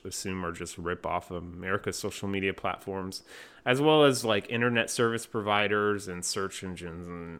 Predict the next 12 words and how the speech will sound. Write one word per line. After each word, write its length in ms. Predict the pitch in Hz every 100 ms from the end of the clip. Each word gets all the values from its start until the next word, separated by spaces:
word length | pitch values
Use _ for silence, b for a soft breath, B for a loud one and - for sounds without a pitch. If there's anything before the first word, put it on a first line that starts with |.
| -
obviously 680 | 92 85 85 - 98 90 87
email. 420 | 85 82 78 82
So 340 | - 85 - - B B B B B B B _
Mel 220 | 113 120
dot 180 | 117 113
R 160 | 117 113
U 240 | 113 113
is 100 | 101
kind 200 | - 104
of 60 | 92
like 280 | 87 - - _ _ _ _
Russia's 640 | 104 98 104 - 107 92